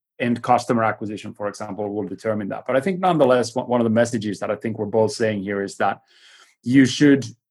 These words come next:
invest in some sort of a marketing resource internally and then cast that role to be a generalist of sorts within the realm of the marketing that you might want to have in place to drive your business. And I almost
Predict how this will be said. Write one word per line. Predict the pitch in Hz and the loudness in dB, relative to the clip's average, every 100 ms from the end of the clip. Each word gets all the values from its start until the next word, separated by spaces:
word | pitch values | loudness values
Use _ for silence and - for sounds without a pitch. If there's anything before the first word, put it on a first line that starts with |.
| _ | _
invest | 127 120 117 110 - _ | 0 2 4 2 -4 _
in | 120 120 | 0 2
some | 113 117 110 | 2 -2 -2
sort | 117 107 | 0 0
of | 104 | 0
a | 104 | 0
marketing | 107 104 104 107 101 | 0 0 -4 -4 -4
resource | 101 - 101 92 - _ | -6 -4 -6 -6 -14 _
internally | 120 113 113 113 113 104 104 135 - _ _ _ _ | 2 2 2 2 2 0 -4 -6 -8 _ _ _ _
and | 131 123 | 2 4
then | 113 | 2
cast | 117 120 117 - | 4 4 4 4
that | 117 110 | 0 0
role | 113 113 113 | 2 6 6
to | 110 | 4
be | 101 110 107 101 - _ _ | -2 -2 0 -2 -6 _ _
a | 127 | -2
generalist | 117 131 135 123 117 - | 4 6 8 8 6 -2
of | 104 | -10
sorts | - 113 107 107 - | -2 0 0 -2 -8
within | 120 123 131 127 | 0 6 6 6
the | |
realm | 113 117 113 110 | 4 4 4 2
of | 101 | 0
the | 101 | -2
marketing | 110 107 110 110 | 0 0 -2 -4
that | 110 123 | -6 0
you | 120 120 | 4 6
might | 113 110 107 | 4 2 -2
want | 104 107 92 | -4 -6 -6
to | 110 | 2
have | 120 117 | 4 4
in | 104 | 0
place | 113 107 98 | 0 0 -2
to | - 107 101 - | -8 -8 -6 -6
drive | 113 110 110 | 0 4 4
your | 104 | 2
business. | 92 107 - 120 | -2 -4 -6 -8
And | 113 | 0
I | 127 | 4
almost | 139 143 135 113 | 6 6 2 0